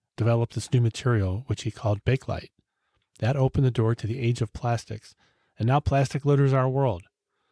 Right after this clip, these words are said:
This is not Doctor Baekeland's fault. I just find it funny that while researching Keeling, I stumbled across the National Historic Chemical Landmark, and the very first one, the guy who won the first award, is about a product we're trying to get rid of.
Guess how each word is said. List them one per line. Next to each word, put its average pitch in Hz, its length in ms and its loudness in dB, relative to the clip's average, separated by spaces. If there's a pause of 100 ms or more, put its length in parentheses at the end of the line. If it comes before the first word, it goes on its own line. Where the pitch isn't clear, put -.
(300)
This - 140 -8
is 123 120 -4
not 95 180 -4
Doctor 101 280 -6
Baekeland's 92 420 -4
fault. 110 280 -4 (880)
I 190 100 0
just 190 220 -2
find 143 200 2
it 135 100 -8
funny 135 280 2
that 104 140 -4
while 120 440 2
researching 131 480 -2
Keeling, 117 380 -4
I 104 60 -6
stumbled 135 360 -2
across 120 340 -2
the - 120 -10
National 113 420 -4
Historic 117 400 -2
Chemical 123 380 0
Landmark, 107 420 2 (240)
and 113 100 0
the 110 40 0
very 156 260 2
first - 380 -2
one, 123 420 -2 (500)
the 120 80 -8
guy 139 280 0
who 143 120 4
won 143 180 4
the 131 80 0
first 151 300 -2
award, 131 460 -2 (360)
is 135 140 0
about 135 220 2
a 127 40 0
product 156 480 0
we're 139 100 -2
trying 151 240 0
to 156 60 2
get 151 140 -2
rid 165 160 2
of. 98 200 -4